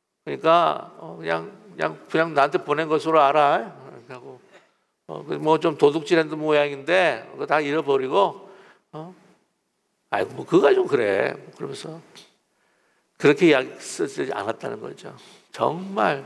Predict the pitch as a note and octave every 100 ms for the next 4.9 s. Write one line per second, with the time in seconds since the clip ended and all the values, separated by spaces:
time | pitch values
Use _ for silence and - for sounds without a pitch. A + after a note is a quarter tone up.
0 | - - C3+ B2 B2 A#2+ A#2 A#2 A#2+ -
1 | - - - - - C#3 - D#3+ D3+ C#3
2 | G#2 - A2+ A#2 - A#2 B2+ D3 D3 -
3 | G#2+ A2 A#2 - _ - A2+ A2+ C3+ C#3+
4 | - - - _ _ _ - - -